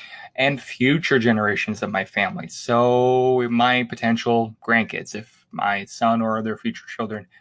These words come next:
may have kids of their own one day. So with that in mind, here are how, here's how I manage, um, my money as a first generation wealth builder. Let's start with investing. So two of the most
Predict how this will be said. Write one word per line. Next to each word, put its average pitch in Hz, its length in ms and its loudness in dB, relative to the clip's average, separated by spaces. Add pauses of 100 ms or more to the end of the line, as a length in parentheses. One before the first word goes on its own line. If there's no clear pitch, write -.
(160)
may 110 220 2
have 101 340 -2
kids - 180 -12
of - 80 -20
their 110 100 -8
own - 140 -8
one - 140 -8
day. - 180 -10 (800)
So - 140 -4
with 104 180 -6
that 160 240 2
in 139 80 0
mind, 117 340 4 (600)
here 165 680 2
are 120 320 6
how, 113 380 2
here's 143 240 -6
how 127 180 2
I 123 80 4
manage, 113 500 -4 (140)
um, 101 480 -12 (100)
my 117 260 0
money 120 280 2
as 110 60 -12
a 107 60 -14
first - 260 -8
generation 104 480 -6
wealth 101 340 -8
builder. - 340 -16 (340)
Let's 135 180 -2
start 151 280 -2
with 120 260 -4 (440)
investing. 113 720 -2 (640)
So 127 200 -2
two 180 320 0
of 147 80 -2
the 127 60 -4
most 123 240 -4